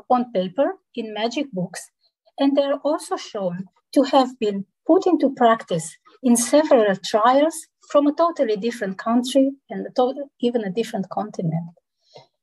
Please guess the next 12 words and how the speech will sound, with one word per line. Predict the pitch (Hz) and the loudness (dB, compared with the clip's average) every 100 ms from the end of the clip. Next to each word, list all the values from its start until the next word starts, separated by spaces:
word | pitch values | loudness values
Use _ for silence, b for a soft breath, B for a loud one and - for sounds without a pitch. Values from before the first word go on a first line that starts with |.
| _ _ | _ _
In | 320 339 - - | -2 -2 -4 -2
this | 415 - | -2 -4
case, | - 202 196 - - _ - _ _ - | -10 -8 -8 -10 -16 _ -20 _ _ -8
at | 240 | 0
least | 302 320 - _ _ _ _ _ | 0 0 -6 _ _ _ _ _
two | 320 330 | 0 2
of | - | 0
these | 208 - | -8 -4
cases | 185 175 - 190 - - _ _ _ - | -6 -4 -4 -4 -4 -20 _ _ _ 0
are | 277 269 | 2 4
by | 254 | 2
women. | 240 277 262 156 | 2 4 2 0